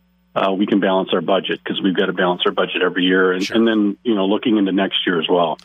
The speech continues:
Speaker 2: Well, and one of the difficult things, and I'm, I'm glad to hear that, uh, raising taxes is way at the bottom of the list, 'cause you're, you're raising on taxes, uh, uh, on people who are dealing with the same issue, and many of them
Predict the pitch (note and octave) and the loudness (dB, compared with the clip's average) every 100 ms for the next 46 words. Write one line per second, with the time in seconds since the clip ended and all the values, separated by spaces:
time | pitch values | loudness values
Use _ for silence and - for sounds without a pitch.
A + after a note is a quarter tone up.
0 | _ F3 D#3 C#3 C#3 C#3+ B2 A2+ C3+ - | _ -2 -2 -2 -2 -4 -4 -6 -8 -8
1 | C3 C3+ B2 B2 A#2 A2+ - A2+ A2 A2+ | -8 -4 -2 -2 -2 -6 -8 -8 -4 -2
2 | C3 B2 F#2+ B2+ B2 G#2+ - - _ _ | -2 -2 -2 -2 -2 -4 -8 -20 _ _
3 | - G#2 G#2 B2+ A#2 G#2+ F#2+ B2 B2 - | -6 -4 -2 0 -2 -4 -4 -4 -2 -2
4 | G2 G2+ - A2 A#2 G#2+ G#2 G#2 B2 A#2 | -2 -4 -4 -2 -2 -2 -4 -2 0 -2
5 | G2+ F#2 G2+ C#3 A#2+ - G#2+ A2 A#2 - | -6 -8 -4 -2 -2 -4 -4 -2 -4 -6
6 | - _ - A#2+ C#3+ C3+ B2 A#2 C3+ C3+ | -18 _ -4 -2 0 -2 -4 -4 -2 -2
7 | - A#2+ - - - _ _ - A2+ - | -2 -2 -4 -8 -18 _ _ -4 -2 0
8 | G#2+ A2 B2 A#2+ - C#3 - A#2+ B2 A#2+ | -2 -2 -2 -4 -4 -6 -4 -4 -2 0
9 | A2+ A#2+ C3+ A#2+ A2+ - - C#3+ C3+ A#2 | 0 -2 -2 -2 -6 -4 -2 -2 -4 -4
10 | C#3 D#3 G#2+ A2 A2 A#2 C#3+ A2+ F#2 A2+ | -2 -2 -2 -4 -4 -2 -2 -2 -2 -6